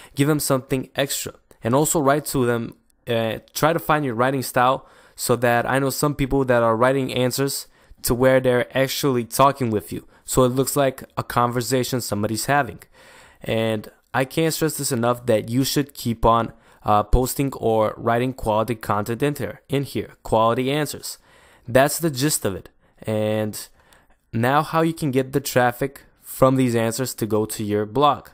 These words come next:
So check this out. They have links, but these are useful links from Wikipedia. What can happen is, uh, you can use links from your own website. If you have a website about history, and if you have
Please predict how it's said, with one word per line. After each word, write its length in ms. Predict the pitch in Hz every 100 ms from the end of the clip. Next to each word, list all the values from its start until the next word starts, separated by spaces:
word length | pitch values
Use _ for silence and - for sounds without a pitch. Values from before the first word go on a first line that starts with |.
| _ _ - _
So 260 | - 120 117
check 280 | - 127 127
this 180 | 139 151
out. 240 | 127 - -
They 140 | 113 110
have 320 | 123 131 113
links, 440 | 131 127 - - - -
but 140 | 117
these 260 | 113 139 139
are 220 | 139 127
useful 400 | 117 120 139 127
links 240 | 113 113 -
from 320 | - 110 110
Wikipedia. 640 | 113 - - 151 147 101 - - - - -
What 160 | 123 110
can 100 | 113
happen 380 | 135 143 117
is, 320 | 113 113 110 - - _ -
uh, 220 | 107 104 104
you 140 | 139
can 220 | - 151
use 460 | 127 131 127 - - _ _
links 540 | 143 120 147 - - - _
from 300 | - 120 123
your 160 | 131 -
own 240 | 117 120
website. 440 | 143 147 - 90 - - - - -
If 200 | 143 160
you 120 | 180
have 180 | 165 143
a 20 |
website 380 | 147 - 120 107
about 260 | 113 123
history, 440 | 120 143 - 95 - _ _ -
and 220 | 120 131 _
if 260 | 151 151 -
you 140 | 147
have 480 | 120 127 127 117 -